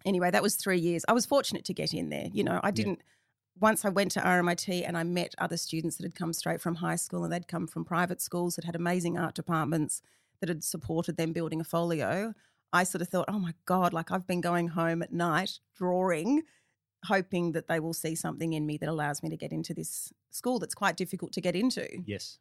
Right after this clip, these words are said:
Speaker 1: Um, so I had a brilliant three years there. And then I went to Country Road when I came out.
Speaker 2: I'm gonna ask you later m-, about the brands you look at now and the founders and creators
Speaker 1: Mm-hmm.
Speaker 2: that you look at. But at the time, do you remember anyone being a, a, a, a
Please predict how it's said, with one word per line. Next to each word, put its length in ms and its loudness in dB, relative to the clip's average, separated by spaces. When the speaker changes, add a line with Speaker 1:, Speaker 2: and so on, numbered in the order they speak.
Speaker 1:
Um, 440 0
so 140 2
I 80 8
had 80 4
a 20 -4
brilliant 320 2
three 180 -6
years 180 -6
there. 260 -6
And 80 0
then 80 -2
I 40 2
went 160 -2
to 60 -10
Country 300 -4
Road 220 -6
when 100 -14
I 60 -10
came 240 -12
out. 160 -8
Speaker 2:
I'm 100 0
gonna 140 0
ask 220 0
you 60 2
later 160 0
m-, 240 -2
about 360 -6
the 60 -16
brands 460 -8
you 80 -6
look 160 -12
at 160 -12
now 260 -10
and 120 -12
the 140 -12
founders 580 -8
and 140 -20
creators 260 0
Speaker 1:
Mm-hmm. 120 2
Speaker 2:
that 60 -2
you 60 -4
look 120 -4
at. 100 -8
But 180 -2
at 140 -4
the 80 -4
time, 360 -2
do 80 -8
you 40 2
remember 240 2
anyone 460 -4
being 380 -4
a, 220 -6
a, 560 -8
a, 0 -
a 200 -10